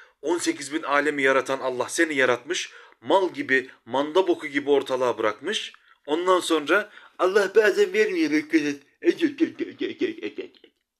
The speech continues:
Amına koduğumun gerizekalısı. Kuş beyinli. Kuş beyinli. Ya kardeşim, isyan ettiğiniz zaman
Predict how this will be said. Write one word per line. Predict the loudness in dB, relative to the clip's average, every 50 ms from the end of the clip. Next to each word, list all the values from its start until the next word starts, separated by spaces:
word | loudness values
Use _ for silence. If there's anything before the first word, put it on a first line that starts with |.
| _ _ _ _ _ _ _ _ _ _ _ _ _ _ _ _ _ _ _ _ -18
Amına | -10 -6 -6 -6 -4 -6
koduğumun | -6 -6 -6 -6 -6 -6 -8 -4
gerizekalısı. | -4 -4 -2 -4 -6 -8 -8 -8 -10 -10 -10 -12 -14 -16 -18 -20 -20 _ _ _ _ _ _ _ _ _ _ _ _ _ _ _ _ _ _ _ _ _ _ _ _ _ _ _ _ _ _ _ _ _ _ _ _ _ _ _
Kuş | -10 -6 -6 -6 -6 -8
beyinli. | -12 -12 -12 -14 -20 -20 -20 -20 _ _ _ _ _ _ _ _ _ _ _ _
Kuş | -8 -6 -4 -4 -6 -6
beyinli. | -8 -10 -10 -12 -16 -20 -20 -20 _ _ _ _ _ _ _ _ _ _ _ _ _ _ _ _ _ _ _ _ _ _ _ _ _ _ _ _ _ _ _ _ _ -4
Ya | -2 -2 -2 -2
kardeşim, | -2 -2 -2 0 -2 -2 -2 -4 -8 -10 -14 -16
isyan | -12 -10 -10 -8 -6 -6 -4 -4
ettiğiniz | -6 -8 -8 -6 -6 -6 -4 -6 -6 -8 -6
zaman | -4 -4 -4 -4 -4 -6 -8 -12 _